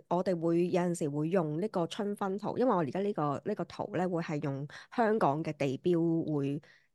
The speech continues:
呃，即係開啦，呢個圖。噉亦都可能講返話二零二四年我哋香港嘅咩情況噉樣嘅。噉我，我，嗱，我知道阿 Scorpio 咧三月份咧會有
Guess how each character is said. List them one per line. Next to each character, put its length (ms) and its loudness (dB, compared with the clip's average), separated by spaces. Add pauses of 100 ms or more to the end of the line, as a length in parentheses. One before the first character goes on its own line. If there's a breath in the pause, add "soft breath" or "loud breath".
(180)
呃， 240 -2
即 80 0
係 140 0 (180)
開 260 0
啦， 160 4
呢 120 0
個 80 -2
圖。 260 -8 (380 loud breath)
噉 240 6
亦 80 6
都 200 6
可 200 4
能 200 4
講 240 0
返 300 0
話 120 2
二 40 0
零 220 0 (260)
二 40 -4
四 140 -2
年 360 -2 (460)
我 120 2
哋 100 0
香 280 2
港 220 4
嘅 300 0 (220)
咩 220 2
情 240 0
況 340 -2
噉 100 -6
樣 200 -10
嘅。 100 -14 (480 loud breath)
噉 160 6
我， 260 6 (120)
我， 320 8 (200)
嗱， 140 -2 (200)
我 200 6
知 140 6
道 80 8
阿 80 6
Scorpio 420 6
咧 100 6
三 240 4
月 80 6
份 220 2
咧 100 2
會 220 6
有 100 6